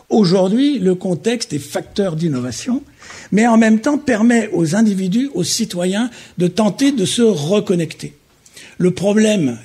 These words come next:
qui se pose de plus en plus dans nos sociétés, c'est, c'est, si vous voulez, il y a la crise, euh, de la politique publique. Oui, j'ai pas dit la crise de l'État ou la crise des collectivités, mais la crise des politiques publiques, qu'elles soient d'État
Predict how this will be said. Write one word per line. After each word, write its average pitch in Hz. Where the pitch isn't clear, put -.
qui 151
se 165
pose 156
de 143
plus 160
en 165
plus 175
dans 127
nos 131
sociétés, 135
c'est, 202
c'est, 190
si -
vous 165
voulez, 180
il 143
y 127
a -
la 151
crise, 120
euh, 123
de 135
la 135
politique 233
publique. 123
Oui, 127
j'ai 117
pas 202
dit 240
la 185
crise 170
de 139
l'État 160
ou 147
la 127
crise 147
des 120
collectivités, -
mais 151
la 175
crise 220
des 175
politiques 180
publiques, 143
qu'elles 220
soient 165
d'État 165